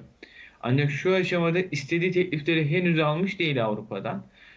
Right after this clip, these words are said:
Eğer olmazsa Katar'dan vesaire teklifler var kendisine zaten. Çin'den de var, Katar'dan da var.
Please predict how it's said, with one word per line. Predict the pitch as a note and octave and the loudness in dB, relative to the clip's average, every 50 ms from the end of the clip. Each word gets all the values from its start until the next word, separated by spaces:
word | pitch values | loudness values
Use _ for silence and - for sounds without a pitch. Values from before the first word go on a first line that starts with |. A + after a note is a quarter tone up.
| - _ - | -20 _ -4
Eğer | - C#3+ D#3 F3+ F3+ | -2 0 0 0 0
olmazsa | - - D#3 E3 E3 E3+ F3 F#3+ F#3 - - - E3+ E3+ E3+ | 0 -2 -2 0 0 0 0 0 0 -2 -2 -2 -2 -4 -2
Katar'dan | - E3 D#3+ D#3 - E3+ E3 D#3 D#3 D#3+ D#3+ D#3 D3+ | -2 -4 -4 -2 0 0 0 0 0 0 0 0 0
vesaire | D3+ D#3 D3 - E3 D#3+ D#3 D#3+ D#3 | 0 -2 -2 -2 0 0 0 0 0
teklifler | D#3+ E3 - - D#3 D3 D3+ D#3+ D#3 | -2 -4 -4 -6 -6 -4 -2 -2 0
var | D#3+ E3+ E3 E3 D#3+ | 0 0 0 0 -2
kendisine | - A#2+ G#2+ G#2 G#2 - A2+ G#2 G2 | -2 -4 -4 -4 -6 -6 -4 -4 -2
zaten. | G2 G2 G2 G2 - G#2+ G2+ G2+ | 0 -2 -2 0 -2 -2 -4 -4
Çin'den | - - B2+ C3 C3 C3+ C#3 C3+ B2+ A#2+ | -2 2 2 4 4 4 2 0 0 0
de | G#2+ G2+ | 0 0
var, | G2+ G#2+ A2 A2 | -2 -4 -4 -6
Katar'dan | A2+ G#2+ G#2+ A2+ A#2 A2 G#2+ A2+ A2 G#2+ G#2 | -8 -6 -4 -4 -4 -2 -2 -2 -2 -2 -2
da | G#2 | 0
var. | A2 C#3 D#3+ - | 0 0 0 -2